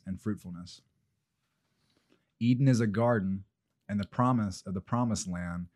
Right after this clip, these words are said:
is that the land flows with milk and honey. The rich, <clears throat> representing the richest and most savory aspects of life. Your mind is represented by soil,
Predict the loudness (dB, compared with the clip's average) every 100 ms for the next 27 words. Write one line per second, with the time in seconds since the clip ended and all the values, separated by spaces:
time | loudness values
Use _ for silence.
0 | _ -12 -8 -6 -4 -4 -2 0 0 -2
1 | -6 -6 -6 -6 -6 -6 -4 -6 -6 -6
2 | -8 -12 _ _ _ _ _ _ _ _
3 | _ _ _ _ _ _ _ _ _ _
4 | -4 0 4 4 2 -6 -12 -14 _ _
5 | _ _ _ _ _ _ _ _ _ _
6 | _ _ _ _ _ _ _ _ _ _
7 | _ _ _ _ _ _ _ -10 -6 -8
8 | -12 _ _ _ -20 -20 _ _ _ _
9 | 10 12 12 10 10 10 10 8 6 6
10 | 6 6 4 0 4 6 6 4 2 0
11 | -2 -4 -6 -6 -6 -8 -14 _ _ _
12 | _ _ _ -16 -4 2 6 6 6 6
13 | 2 -2 0 2 2 2 2 2 0 -2
14 | -2 0 0 -2